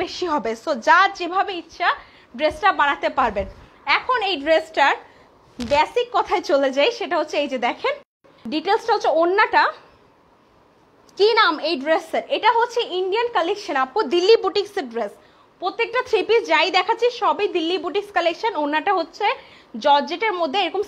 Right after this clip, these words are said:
সাইড দিয়ে একটু, একটু ডিজাইনিং লেস আছে, হ্যাঁ, ডিজাইনিং লেস আছে। এরকম পুরা overall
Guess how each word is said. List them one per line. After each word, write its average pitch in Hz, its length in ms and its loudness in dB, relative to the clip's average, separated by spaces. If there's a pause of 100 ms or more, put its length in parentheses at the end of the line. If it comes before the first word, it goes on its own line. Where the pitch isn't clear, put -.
সাইড 320 260 2 (100)
দিয়ে 427 120 0 (220)
একটু, - 200 -10 (240)
একটু 370 140 -8 (120)
ডিজাইনিং 330 580 0 (540)
লেস 320 220 4 (140)
আছে, 240 220 -6 (100)
হ্যাঁ, 554 160 0 (720)
ডিজাইনিং 370 500 2 (120)
লেস 339 180 0 (120)
আছে। 453 240 -2 (200)
এরকম 311 260 0 (120)
পুরা 381 200 2 (160)
overall 339 360 2